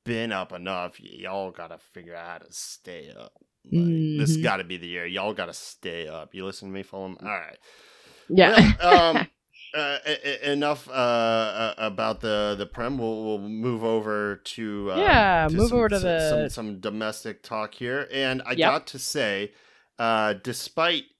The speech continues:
Speaker 1: you know, or in spite, I don't know which word it would be, despite or in spite of everything that is going on still with
Speaker 2: In
Speaker 1: this
Speaker 2: spite of.
Speaker 1: club,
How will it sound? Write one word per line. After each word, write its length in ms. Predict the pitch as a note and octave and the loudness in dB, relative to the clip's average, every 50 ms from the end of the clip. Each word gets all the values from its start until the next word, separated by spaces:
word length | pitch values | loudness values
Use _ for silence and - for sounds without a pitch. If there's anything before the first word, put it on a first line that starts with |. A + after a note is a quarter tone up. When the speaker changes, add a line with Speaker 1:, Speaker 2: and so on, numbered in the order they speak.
| _ | _
Speaker 1:
you 140 | - C3+ A#2+ | -6 -4 -2
know, 180 | A2 G#2+ G#2 A2 | 0 0 0 0
or 280 | G#2 - A2+ A2 G#2+ - | -2 0 0 -2 0 0
in 160 | - C3+ C3+ | 0 0 0
spite, 320 | C3 - - G2 G2 G2 - | 0 -4 -6 -4 -4 -4 -4
I 40 | G#2+ | -4
don't 160 | A#2+ C#3+ D#3+ | -6 -6 -8
know 80 | E3 | -8
which 280 | D3+ B2 A#2+ A#2+ - - | -8 -6 -8 -8 -8 -6
word 200 | A2+ A2 G#2+ G2+ | -4 -4 -2 -2
it 60 | G2 | -4
would 140 | D#2 F2 E2 | -6 -8 -10
be, 120 | - F2 E2 | -12 -16 -16
despite 460 | - G2 - - - A#2 A#2+ A#2+ - | -14 -14 -14 -12 -12 -10 -10 -8 -8
or 60 | F#2+ | -8
in 120 | G2 G2 F#2 | -8 -8 -10
spite 320 | - - - F#2+ F#2 - - | -10 -10 -10 -10 -10 -10 -8
of 280 | G2 G2 E2 D2+ D#2 - _ _ _ _ _ _ _ _ _ _ _ - | -6 -6 -6 -6 -10 -16 _ _ _ _ _ _ _ _ _ _ _ 0
everything 600 | A#2+ C#3 C#3 C#3+ B2 - - A2 G#2 G#2 G#2+ G#2 G2 | 0 0 0 -2 -6 -6 -6 -8 -8 -6 -8 -6 -6
that 180 | G2+ F#2 E2+ | -6 -8 -8
is 140 | F#2 F#2 - | -8 -12 -10
going 260 | - A2 G#2 A2 G2+ | -8 -6 -6 -6 -6
on 220 | G2 F#2+ F#2+ G2 F#2+ | -6 -6 -6 -8 -8
still 560 | - - - - A#2 G#2+ D#2 G#1 - - _ _ _ _ | -10 -12 -10 -6 -6 -6 -6 -8 -12 -20 _ _ _ _
with 180 | - E2 E2 - | -20 -20 -14 -10
Speaker 2:
In 60 | D3+ | -8
Speaker 1:
this 140 | D#3+ - - | -8 -6 -6
Speaker 2:
spite 160 | - - B2 | -4 -2 -2
of. 20 | A2 | 0
Speaker 1:
club, 360 | G#2+ G2 F2 F2 F2+ F#2 | 0 0 0 -2 -4 -8